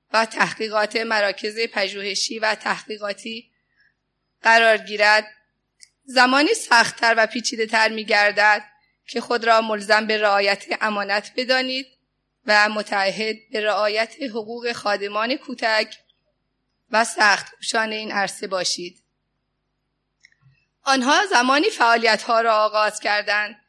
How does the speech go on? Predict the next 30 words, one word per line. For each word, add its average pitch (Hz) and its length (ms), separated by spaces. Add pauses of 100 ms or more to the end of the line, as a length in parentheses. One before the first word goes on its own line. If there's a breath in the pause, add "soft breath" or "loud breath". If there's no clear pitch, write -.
(160)
که 254 120
کمتر 247 480
کسی 277 420
در 220 160
این 220 180
وادی 202 320
پا 196 240
گذاشته 185 540
بود. 170 240 (560)
به 208 100
همه 208 280
چیز 214 380
فکر 214 420
می‌شد 254 440 (560)
جز 226 320
به 226 120
پرورش 202 840
و 208 200
آموزش 214 480
کودکان 208 640
خردسال. 180 800 (1300 soft breath)
در 285 200
آن 294 120
زمان 285 380
توجیه 294 500
و 330 80
ترغیب 226 540
متولیان 214 760
امور 208 360
کودکان 208 760